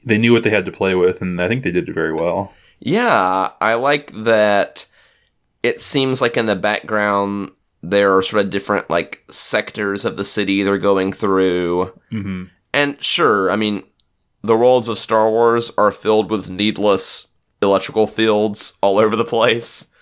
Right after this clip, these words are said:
Speaker 1: Yes, be they in between the pods in your pod racer or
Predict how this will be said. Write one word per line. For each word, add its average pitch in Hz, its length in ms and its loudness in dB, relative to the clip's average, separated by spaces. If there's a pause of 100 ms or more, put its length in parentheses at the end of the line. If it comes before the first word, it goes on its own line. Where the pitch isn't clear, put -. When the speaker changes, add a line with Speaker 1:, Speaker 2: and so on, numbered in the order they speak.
(120)
Speaker 1:
Yes, 92 460 -2
be 92 380 -2
they 98 240 4
in 104 180 -2
between 98 420 0
the 90 100 2
pods 98 340 0
in 92 80 -6
your 92 80 -6
pod 98 240 2
racer 95 580 2
or 80 360 -4